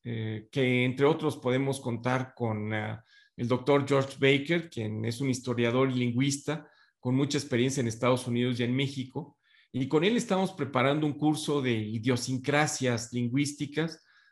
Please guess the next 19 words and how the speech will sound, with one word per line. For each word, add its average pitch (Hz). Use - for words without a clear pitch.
para 131
me-, 135
para 123
mejorar 135
la 120
comunicación 127
y 131
por 135
lo 135
tanto 170
el 151
entendimiento 131
y 131
evitar 147
confusiones 139
entre 117
hispanohablantes 135
y 123
angloparlantes. 113